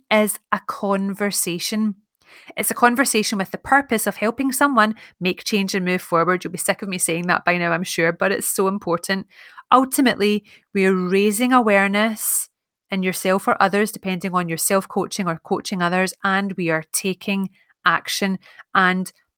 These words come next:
facilitating the environment and the opportunity for others to raise their awareness and take the action that's appropriate for them,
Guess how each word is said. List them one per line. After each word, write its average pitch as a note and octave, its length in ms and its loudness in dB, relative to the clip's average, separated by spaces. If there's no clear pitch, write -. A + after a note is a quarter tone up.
facilitating A3 960 -2
the F3 100 -2
environment F#3+ 720 2
and F#3 100 -4
the - 100 -8
opportunity F#3+ 600 -2
for - 200 0
others F3+ 300 0
to G3 120 -2
raise F#3+ 320 -2
their A#3+ 200 4
awareness F#3 600 2
and F#3+ 140 -4
take - 240 -2
the E3+ 100 0
action F3+ 500 0
that's - 160 -6
appropriate F3 540 -4
for F3+ 120 -2
them, G3+ 440 0